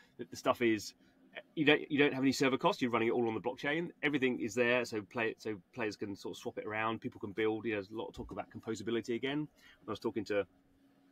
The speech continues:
Michael Wagner from, um, Star Atlas. They've just launched their, um, Sa-, Sa-, mm, Sage, uh, Labs economic simulator. It's not a great looking game at all, um, but it's a fully on chain game on Solana, doing a, you know, saying a million transactions,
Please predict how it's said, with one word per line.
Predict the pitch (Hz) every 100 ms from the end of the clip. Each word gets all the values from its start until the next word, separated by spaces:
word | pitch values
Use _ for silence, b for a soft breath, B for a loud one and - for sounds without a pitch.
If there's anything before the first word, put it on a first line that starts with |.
| _
Michael | 113 107 - 110 101 -
Wagner | 113 110 104 120
from, | - 98
um, | 98 95 95
Star | - 113 104
Atlas. | 101 120
They've | 107
just | 98 98 -
launched | 107 - -
their, | 101 101 _ b b b
um, | 101 98 95 95 98 - -
Sa-, | - 107 104 -
Sa-, | - 110 113
mm, | 92 87 - -
Sage, | - 120 117 104 - - -
uh, | 98
Labs | 98 117 123 - - - - _ -
economic | - 120 117
simulator. | 139 127 143 214
It's | 110 143
not | -
a | 117
great | 127
looking | 127 131
game | 120 120
at | 117
all, | 160 226 - B B B
um, | 104 107 104
but | 110
it's | -
a |
fully | 120 131 117
on | 110
chain | 123 113
game | 110 110
on | 110
Solana, | 113 120 107 92
doing | 104 98
a, | 98 -
you | 98
know, | 95
saying | 87 101 95
a |
million | 107 101 98
transactions, | 92 104 98 - 98 92